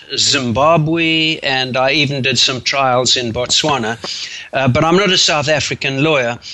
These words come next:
Ho-, however, uh, certainly, um, I retired at forty when my country was taken over by, uh, a megalomaniac, and, uh, I had to leave and come to South Africa. And, uh, so instead of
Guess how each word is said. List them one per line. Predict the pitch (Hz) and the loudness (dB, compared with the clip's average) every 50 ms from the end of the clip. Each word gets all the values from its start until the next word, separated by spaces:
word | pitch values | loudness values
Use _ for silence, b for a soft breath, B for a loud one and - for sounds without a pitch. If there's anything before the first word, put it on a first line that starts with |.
| B B B B B | B B B B B
Ho-, | 156 | 2
however, | 160 156 143 160 180 202 208 160 143 131 127 127 - - 147 | 2 2 2 2 2 2 2 2 2 0 -2 -4 -8 -8 -6
uh, | 151 143 | -4 -2
certainly, | 143 - - 214 214 - - 170 156 139 131 131 135 131 127 127 123 107 - | 0 0 2 2 0 -2 -2 -4 -4 -4 -2 -2 -2 -2 -4 -4 -6 -8 -8
um, | - 120 127 123 123 127 120 113 101 - - - | -8 -6 -4 -4 -4 -6 -8 -12 -14 -16 -6 -2
I | 156 160 165 | 0 2 2
retired | 160 156 139 - - 170 165 160 156 147 143 135 131 | 2 0 -2 -2 -2 0 2 2 2 2 0 -2 -2
at | 127 - - | -4 -6 -4
forty | - - - 196 185 - - 135 123 123 131 | -4 -2 0 -2 -2 -2 -4 -6 -6 -6 -6
when | 127 131 131 131 127 127 127 123 123 110 - B B B B | -6 -4 -4 -4 -4 -6 -6 -8 -10 -12 -14 B B B B
my | B 120 127 143 147 | B 0 0 0 0
country | - - 143 135 127 117 - 131 127 | 0 -2 -4 -4 -4 -2 -4 -4 -4
was | 123 120 - - | -4 -4 -4 -2
taken | - 147 131 123 - - 123 123 | -2 -2 -2 -2 -2 -4 -4 -2
over | 127 131 131 120 - 123 117 | -2 0 -2 -2 -2 -4 -4
by, | 107 110 120 120 120 117 117 117 113 113 120 | -4 -2 0 2 4 4 6 4 4 4 2
uh, | - 120 120 117 113 - - 123 | 2 0 2 2 2 2 0 0
a | 117 | 0
megalomaniac, | 117 131 135 135 120 127 127 123 120 120 131 147 165 165 147 127 123 127 143 160 160 - - B B B B B B B B - | 0 2 2 2 2 2 2 2 2 2 2 0 0 0 0 -2 0 -2 -2 -2 -4 -8 -12 B B B B B B B B -2
and, | 131 135 139 139 135 131 | 0 0 0 0 -2 -2
uh, | 120 135 135 135 - | 0 0 0 2 2
I | 131 135 127 | 2 2 2
had | 135 139 123 - | 2 0 -2 -2
to | - - 123 | -2 -2 0
leave | 127 143 147 147 117 131 | 0 0 0 0 0 -2
and | 131 123 - | -4 -4 -4
come | 139 139 131 - | -4 -2 -2 -2
to | - - | 0 0
South | - - - 120 113 | 0 0 0 0 2
Africa. | 143 156 160 135 - 131 113 - - 113 113 120 135 - 87 - | 2 2 2 0 -2 -4 -6 -8 -8 -8 -6 -6 -6 -8 -8 -6
And, | - 135 127 127 131 131 123 117 | -4 -2 -2 -2 -4 -4 -4 -2
uh, | 139 135 135 139 135 135 | -2 0 0 0 -2 0
so | 135 - - 160 160 151 156 | 0 0 2 2 2 2 2
instead | 151 - 165 156 - - - - 220 220 196 | 2 2 2 2 2 2 0 0 2 2 2
of | 185 147 120 | 2 2 0